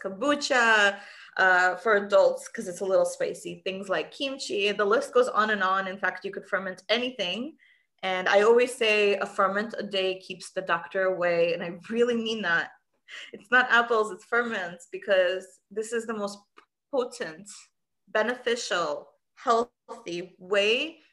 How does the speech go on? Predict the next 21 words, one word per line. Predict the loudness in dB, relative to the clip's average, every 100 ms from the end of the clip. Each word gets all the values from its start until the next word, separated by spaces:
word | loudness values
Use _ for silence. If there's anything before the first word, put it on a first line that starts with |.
| -4
to | -4
restore | -4 -6 0 2 0 -2
a |
microbiome. | -6 -6 -6 -4 -4 -4 -6 -8
I | -8
can't | -4 -4 -4 -6
really | -6 -4 -4 -8 -12 _ _
say | -10 -2 -2
the | -2
same | -6 -6
about | -4 -6 -6
probiotics. | -8 -6 -4 -4 -4 -6 -8 -10
They | -8
might | -4 -2 -2 -4
or |
might | -6 -6 -6
not | -6 -6
be | -8
alive | -10 -8 -4 -4 -4
or | -6
helpful, | -8 -8 -2 0 0